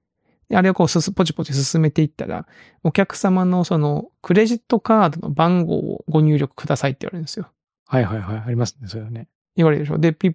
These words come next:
Speaker 1: ピッピッって。あれ、プッシュホンってあの、音、音の高さとかでこう、
Speaker 2: うんうん。
Speaker 1: 数字を判別してからピッピッピッピッって押していくじゃないですか。
Speaker 2: うん。
Speaker 1: で、続きまして、音が鳴っている間にお客様の暗証番号をご入力くださいって言われて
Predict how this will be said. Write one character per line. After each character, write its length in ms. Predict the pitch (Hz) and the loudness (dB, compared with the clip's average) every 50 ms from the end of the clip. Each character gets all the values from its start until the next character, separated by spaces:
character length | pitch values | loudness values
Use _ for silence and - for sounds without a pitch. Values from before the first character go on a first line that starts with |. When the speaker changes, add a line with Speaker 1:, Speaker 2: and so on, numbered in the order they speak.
| - _ | -2 _
Speaker 1:
ピ 100 | - 165 | -2 -2
ッ 80 | 156 - _ | -2 -2 _
ピ 100 | - 170 | -6 -6
ッ 40 | 147 | -6
っ 20 | |
て。 200 | - - - - - | -6 -10 -12 -8 -4
あ 100 | - 175 | -2 0
れ、 100 | 190 196 185 | 2 2 0
プ 100 | - - | 0 0
ッ 60 | - | -2
シ 180 | 226 - - 311 | -2 0 0 0
ュ 40 | 262 | 2
ホ 160 | - 214 170 | 2 2 0
ン 100 | 151 - | 0 -4
っ 20 | |
て 180 | 156 - - 147 | -4 -2 -2 -2
あ 60 | 143 | 0
の、 160 | 139 139 139 | 0 0 0
音、 280 | 175 165 - 269 277 220 - - | 0 2 2 2 2 0 0 0
音 180 | 202 185 - 247 | 0 2 2 2
の 100 | 240 247 | 2 2
高 240 | - 226 - 185 | 0 2 0 0
さ 120 | 123 - - | 0 -2 -6
と 100 | - - | -10 -6
か 140 | - - 147 | -4 -4 -2
で 120 | 151 147 | 0 0
こ 60 | 156 | 2
う、 40 | 143 | 4
Speaker 2:
う 20 | 131 | 4
ん 100 | 120 110 | 4 2
う 60 | 110 | 2
ん。 220 | 113 110 107 113 - _ _ _ _ _ _ _ _ _ _ _ _ _ _ _ _ - | 0 -2 -4 -6 -12 _ _ _ _ _ _ _ _ _ _ _ _ _ _ _ _ -12
Speaker 1:
数 260 | - - - 175 165 | -4 0 2 4 4
字 80 | 147 156 | 4 4
を 40 | 147 | 2
判 180 | - 165 156 | 2 2 4
別 220 | 151 151 139 - 135 | 4 2 2 0 -4
し 40 | |
て 80 | - 139 | -4 -4
か 100 | - 143 | -2 -2
ら 40 | 143 | 0
ピ 120 | - 190 | 0 0
ッ 60 | 175 | 0
ピ 120 | - - 175 | 0 0 -2
ッ 60 | 156 | 0
ピ 120 | - 180 | 0 -2
ッ 60 | 170 165 | -2 0
ピ 120 | - 180 | 0 -2
ッ 20 | 165 | -2
っ 20 | |
て 80 | - - | -2 -4
押 80 | 143 | -4
し 60 | 127 - | -4 -2
て 100 | - 151 | -2 -2
い 60 | 147 | -2
く 80 | - | -2
じ 60 | 147 - | -4 -6
ゃ 40 | |
な 60 | - - | -8 -10
い 20 | |
で 20 | |
す 80 | 156 - | -12 -14
か。 160 | - - - _ _ - | -16 -18 -20 _ _ 0
Speaker 2:
う 60 | 147 | 0
ん。 260 | 127 117 110 107 117 - _ _ _ _ _ _ _ _ _ _ - | 2 2 0 -2 -6 -10 _ _ _ _ _ _ _ _ _ _ -2
Speaker 1:
で、 160 | 208 170 160 | 0 0 0
続 200 | - - 208 240 | 2 2 2 2
き 100 | 214 - | 2 2
ま 120 | 247 240 202 | 2 0 0
し 60 | - | 0
て、 240 | - 165 156 - - _ _ _ _ _ _ _ _ | -2 -4 -4 -4 -8 _ _ _ _ _ _ _ _
音 240 | - 180 - 415 381 | 0 2 4 4 4
が 120 | - 202 | 4 2
鳴 160 | 160 156 156 | 2 0 -2
っ 80 | 123 - _ _ | -4 -6 _ _
て 100 | - 202 | 0 2
い 160 | 208 202 190 | 4 4 4
る 220 | 180 190 185 - - | 4 2 2 2 2
間 320 | 175 190 190 180 185 185 | 2 2 4 2 2 2
に 380 | 185 185 190 190 190 185 - - _ _ _ _ _ _ - | 4 4 4 4 2 2 -2 -6 _ _ _ _ _ _ -6
お 60 | 160 | -2
客 220 | - 196 185 - | 0 0 0 0
様 220 | - - 185 160 143 | 0 0 0 2 2
の 180 | 143 - - 156 | 0 -2 0 2
暗 200 | 170 175 180 175 | 4 4 4 2
証 260 | - - 185 180 175 | 2 2 2 4 4
番 240 | 160 170 170 170 156 | 4 4 4 2 0
号 100 | - - | -2 -4
を 80 | - 151 | -4 -2
ご 120 | - 147 | 2 2
入 160 | 147 151 151 | 4 4 4
力 180 | 147 143 139 - | 2 2 0 -2
く 80 | - 151 | -2 -2
だ 80 | 147 | 0
さ 120 | - - 143 | 0 0 -2
い 40 | |
っ 20 | 151 | -4
て 80 | - | -4
言 40 | - | -4
わ 60 | - | -4
れ 60 | - - | -4 -6
て 260 | - - - - | -6 -8 -10 -10